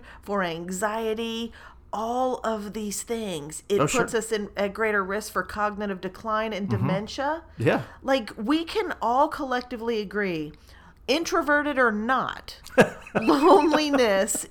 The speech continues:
Speaker 1: is not good for us.
Speaker 2: Right. Even if you're an Enneagram five, you still need people
Speaker 1: Right,
Speaker 2: around.
Speaker 1: right. And
Speaker 2: Well
Speaker 1: we hear, like, from a lot of wives, I think,
Speaker 2: Mm-hmm.
Speaker 1: 'cause sometimes you have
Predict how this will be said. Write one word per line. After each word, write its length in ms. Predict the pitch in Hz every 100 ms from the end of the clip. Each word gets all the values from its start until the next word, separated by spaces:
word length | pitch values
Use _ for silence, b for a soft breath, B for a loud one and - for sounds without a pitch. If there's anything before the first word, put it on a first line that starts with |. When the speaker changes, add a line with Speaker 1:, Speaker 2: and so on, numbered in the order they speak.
| -
Speaker 1:
is 260 | 240 233 226
not 680 | 226 214 214 226 - 202
good 280 | 196 277 285
for 220 | - 240
us. 460 | 202 151 147 - - B B B B
Speaker 2:
Right. 400 | - - 190 131 B -
Even 240 | 196 202
if 120 | 220
you're 100 | 196
an 80 | 185
Enneagram 560 | 170 185 185 165 170 165
five, 520 | - 175 160 139 131
you 160 | 180 175
still 440 | - - - 208
need 340 | 202 196 196 180
people 420 | - 233 247 -
Speaker 1:
Right, 380 | - 185 185 226
Speaker 2:
around. 400 | 208 165 117 220
Speaker 1:
right. 480 | 294 440 403 202 -
And 100 | 285
Speaker 2:
Well 60 | 311
Speaker 1:
we 140 | 440
hear, 260 | 440 427 370
like, 200 | 302 302
from 180 | 302
a 60 | 277
lot 200 | 262 277
of 120 | 247
wives, 400 | 208 226 226 214
I 100 | 208
think, 300 | 190 226 143
Speaker 2:
Mm-hmm. 640 | 190 - - - - - -
Speaker 1:
'cause 160 | 285
sometimes 480 | 285 359 320 359 294
you 100 | 302
have 400 | 277 240 214 -